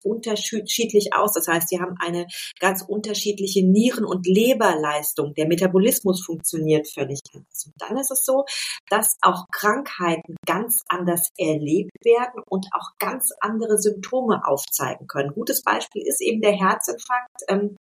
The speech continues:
da, äh, wissen wir, wir haben da eindeutige Zahlen zu, dass der Herzinfarkt nach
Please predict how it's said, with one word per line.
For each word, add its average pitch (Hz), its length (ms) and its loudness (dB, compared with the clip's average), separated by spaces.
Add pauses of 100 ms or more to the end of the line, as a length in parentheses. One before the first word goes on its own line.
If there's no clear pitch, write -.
(680)
da, 160 340 2
äh, 185 200 0 (300)
wissen 233 340 2
wir, 208 120 0
wir 190 80 4
haben 180 140 0
da 185 100 4
eindeutige 214 640 0
Zahlen 185 360 2
zu, - 160 -8
dass 185 200 -2
der 170 100 -2
Herzinfarkt 175 800 -2
nach 185 240 0